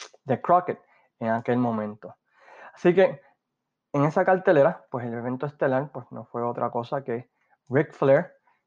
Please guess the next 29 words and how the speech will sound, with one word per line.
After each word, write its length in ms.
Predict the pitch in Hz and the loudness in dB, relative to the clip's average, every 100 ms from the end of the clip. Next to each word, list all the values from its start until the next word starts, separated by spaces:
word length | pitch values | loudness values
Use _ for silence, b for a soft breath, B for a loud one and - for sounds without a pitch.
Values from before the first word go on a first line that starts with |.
| _ | _
contra 320 | - 123 131 | -6 -2 -2
Dusty 360 | 117 131 - 160 | 0 0 2 0
Rhodes 420 | 127 127 156 - | 4 2 0 -12
en 80 | - | -14
la 100 | 117 | -12
culminación 640 | 117 117 117 110 - 123 | -10 -10 -8 -8 -6 -4
del 140 | 131 135 | -4 -4
feudo 480 | - 131 139 147 147 | 0 2 4 2 0
en 60 | |
octubre 420 | 123 110 131 123 | -2 -6 -4 2
del 120 | 135 127 | 2 2
ochenta 400 | 120 120 120 117 | -2 -10 -10 -12
y 40 | |
cinco. 560 | - 170 175 170 165 b b b b b | -6 -4 -2 -2 -4 b b b b b
Ah, 240 | - 90 - - _ _ _ - | -12 -12 -12 -18 _ _ _ -2
Ric 260 | 135 139 | -2 -2
Flair 220 | 135 135 | 2 4
había 220 | 139 123 120 | 4 2 -2
traicionado 840 | 123 123 - 120 135 143 135 135 _ _ _ _ | -4 -6 -8 -2 4 4 4 -2 _ _ _ _
a 120 | 117 | -10
Dusty 360 | 123 131 - 147 | -6 -8 -4 -2
Rhodes, 380 | 131 127 143 - | 2 0 -2 -6
¿verdad? 200 | 117 117 | -4 -2
Y 100 | 120 | -4
ese 200 | - 131 | -6 -10
fue 200 | - 131 | -4 -2
el 40 | |
evento 340 | 120 131 143 | 0 -2 -4
estelar, 500 | 143 - 139 110 123 | -8 -2 2 2 0